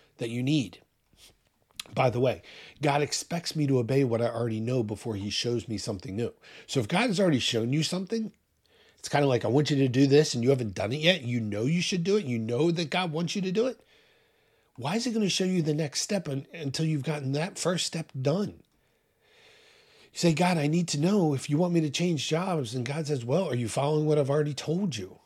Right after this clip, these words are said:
Are you already doing that?" See, the key if you want to be led by the Spirit is to start doing what you already know is God's will. Just start doing what you already know. God's will is found in God's word. And something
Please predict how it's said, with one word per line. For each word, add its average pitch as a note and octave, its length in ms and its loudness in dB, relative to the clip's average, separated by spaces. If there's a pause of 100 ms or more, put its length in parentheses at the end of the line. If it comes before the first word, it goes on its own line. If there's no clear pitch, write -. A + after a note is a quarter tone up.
(120)
Are A2+ 100 -4
you G#2 100 -2
already A2+ 240 2
doing B2+ 280 -2
that?" F3+ 260 -6 (1160)
See, - 180 0
the C#3+ 100 2
key B3+ 200 2
if G#3 120 0
you F3 80 0
want D3 140 2
to C3+ 60 0
be A#2+ 120 0
led G#2+ 240 -2
by G2+ 100 0
the F#2 120 -8
Spirit - 600 -6 (320)
is A#2+ 140 -4
to C3 80 0
start D#3+ 360 -2
doing B2+ 260 0
what A#2 120 -4
you A2 160 -6
already G2+ 380 -6
know F#2 300 -6
is F2 120 -12
God's E2+ 320 -10
will. A2 260 -6 (340)
Just C#3 300 0
start A#2 440 -4
doing F#2+ 400 -2 (100)
what G2+ 360 -8
you G2+ 140 -6
already F2 300 -8
know. A#2+ 340 -4 (760)
God's C#3 300 -2
will C3+ 200 2
is A#2 100 -2
found A2 340 -6
in G#2+ 80 -4
God's G2+ 240 -2
word. A#2 160 2
And F#2+ 140 -6
something A2+ 760 -4